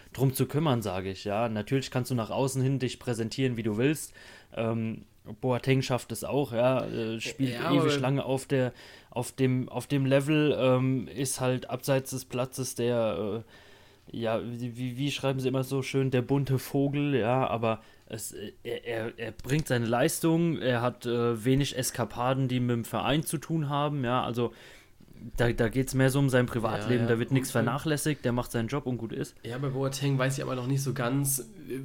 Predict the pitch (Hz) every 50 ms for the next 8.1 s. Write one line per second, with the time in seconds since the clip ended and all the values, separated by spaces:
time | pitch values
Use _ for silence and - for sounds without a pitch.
0 | 135 127 120 113 107 131 135 135 147 135 147 131 - 139 117 107 123 131 143 151
1 | 135 110 107 107 107 107 107 110 113 110 110 - - - - - - 110 - 160
2 | 147 143 135 131 131 127 117 120 127 127 127 - - 127 143 139 139 135 127 117
3 | 120 120 117 120 120 113 - - - 110 110 104 110 107 - - - 113 - 151
4 | 143 160 139 127 131 135 131 131 127 131 127 123 135 135 135 151 147 143 131 120
5 | 123 117 - 123 110 110 117 127 143 139 143 139 135 - - 143 143 147 143 127
6 | 110 110 110 113 113 - - 95 123 143 143 143 139 - 143 139 139 139 131 135
7 | - 139 139 139 139 139 127 135 139 131 127 127 127 135 139 139 135 139 139 139
8 | 139 147